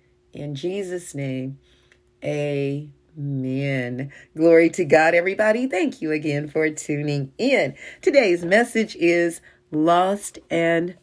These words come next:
Found. And we're picking up where we left off yesterday. Yesterday, we were talking about the prodigal son, and we'll be talking about part two of the prodigal son today.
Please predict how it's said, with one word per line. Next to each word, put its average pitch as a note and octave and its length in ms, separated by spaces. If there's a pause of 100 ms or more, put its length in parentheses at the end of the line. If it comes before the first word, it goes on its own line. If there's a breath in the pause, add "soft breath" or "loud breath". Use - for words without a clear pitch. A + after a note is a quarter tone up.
(320)
Found. C#3+ 680 (460 loud breath)
And B3+ 160
we're B3 120
picking D4 380
up A3+ 200
where F3 400 (180 loud breath)
we G3 160
left F3 320
off D#3+ 220
yesterday. D3 600 (500 loud breath)
Yesterday, G#3 500
we E3 80
were E3 140
talking D#3+ 340
about D3+ 300
the G#3+ 80
prodigal E3+ 500
son, D3+ 400
and D3+ 120
we'll D3+ 180
be D3+ 120
talking D3+ 400
about F#3+ 360
part - 320
two D#4+ 240
of D#3+ 100
the D#3 80
prodigal D3 480
son C#3 380
today. F3 400